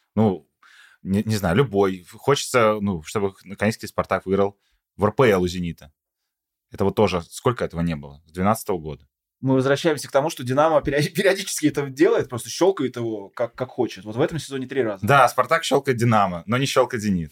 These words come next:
Speaker 2: Ну, подожди, сейчас, может быть, э, дай бог, конечно, мы проскочим, про-, пробьемся в суперфинал и встретимся там с ними. Но для того, чтобы это случилось, нам нужно, соответственно,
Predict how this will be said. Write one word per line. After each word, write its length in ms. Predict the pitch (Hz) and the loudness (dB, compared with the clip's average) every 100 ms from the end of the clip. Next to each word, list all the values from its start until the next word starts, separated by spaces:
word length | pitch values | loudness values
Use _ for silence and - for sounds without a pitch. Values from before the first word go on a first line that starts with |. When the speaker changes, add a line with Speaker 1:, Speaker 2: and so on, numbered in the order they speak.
| - | -6
Speaker 2:
Ну, 100 | 139 | -2
подожди, 360 | 147 156 165 - | 2 0 2 2
сейчас, 260 | 151 - | 0 0
может 260 | 131 127 127 | -2 -2 0
быть, 300 | 131 123 - | 0 0 0
э, 320 | 117 117 113 | 2 2 2
дай 200 | 120 135 | 4 2
бог, 280 | 127 139 - | 4 2 2
конечно, 600 | 110 110 104 107 104 101 | -2 -4 -4 -12 -12 -10
мы 180 | 110 104 _ | -12 -14 _
проскочим, 640 | 123 117 - 135 113 104 101 | 0 0 2 0 0 -6 -6
про-, 500 | 117 117 113 110 107 | 0 2 2 0 2
пробьемся 540 | 120 123 123 104 - | 0 2 -2 -2 -8
в 20 | |
суперфинал 680 | - 123 143 131 156 226 190 | -6 -4 -4 0 2 2 0
и 100 | 104 | -4
встретимся 440 | - 151 165 131 | -6 -6 -6 -4
там 160 | - 104 | -4 -4
с 120 | - | -6
ними. 200 | 101 98 _ _ _ - | -14 -18 _ _ _ -2
Но 160 | 123 | 0
для 80 | 123 | 2
того, 160 | 117 135 | 2 2
чтобы 200 | 127 131 | 2 0
это 80 | - | 0
случилось, 500 | 143 - 233 233 - | -2 -2 -2 -4 -6
нам 180 | 123 117 | -2 0
нужно, 220 | 160 175 | -2 -4
соответственно, 640 | 147 120 127 135 - 113 | -4 -2 -2 -6 -4 -6